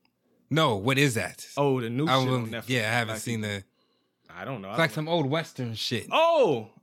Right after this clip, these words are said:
Speaker 2: Is it like The Harder They Fall or some shit?
Speaker 1: Maybe.
Speaker 2: I think that's what it is. Yeah, it's, it's directed by, uh, Regina Hall.
Speaker 1: Oh.
Speaker 2: Regina King, sorry. King, King, not
Speaker 1: Ah.
Speaker 2: Hall, not yours. The other
Speaker 1: Ah, damn.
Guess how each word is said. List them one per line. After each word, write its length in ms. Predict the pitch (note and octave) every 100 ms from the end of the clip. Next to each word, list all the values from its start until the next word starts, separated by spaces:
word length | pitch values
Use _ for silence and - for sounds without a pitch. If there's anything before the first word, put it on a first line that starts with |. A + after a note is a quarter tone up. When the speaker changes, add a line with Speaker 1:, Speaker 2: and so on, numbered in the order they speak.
| _
Speaker 2:
Is 140 | F3
it 60 | F#3+
like 180 | F3 D3
The 80 | C#3
Harder 260 | E3+ F3
They 80 | E3
Fall 220 | D#3 F3+
or 120 | F3+ F3
some 120 | F3+
shit? 400 | - G#3 F#3+ - _
Speaker 1:
Maybe. 1040 | F#2 F2+ F2+ E2+ E2+ E2+ F#2 G2+ A2+ B2 C#3
Speaker 2:
I 80 | D#3+
think 120 | F#3
that's 120 | D#3+ E3
what 120 | D#3+
it 60 | C3+
is. 80 | C3+
Yeah, 100 | C3+
it's, 140 | C#3+
it's 160 | - D#3
directed 340 | C#3 D3+ D3+ C3
by, 120 | C3+
uh, 240 | B2+ A#2+
Regina 280 | A#2 B2 B2+
Hall. 220 | C3 - _ _ _ E3
Speaker 1:
Oh. 80 | E3
Speaker 2:
Regina 260 | E3 F3+
King, 240 | F#3 B2+ G2
sorry. 260 | D3+ G2 G2 _ _ -
King, 180 | D3+ A2+
King, 40 |
not 120 | G2+ G2
Speaker 1:
Ah. 200 | F#2+ A#2
Speaker 2:
Hall, 160 | A2+
not 180 | B2+ D3
yours. 260 | D#3+ G#2+ G2
The 100 | A#2
other 100 | A2+
Speaker 1:
Ah, 880 | B2+ B2 A#2 A2 G#2 G2+ F#2 E2+ D#2+ -
damn. 120 | D#2+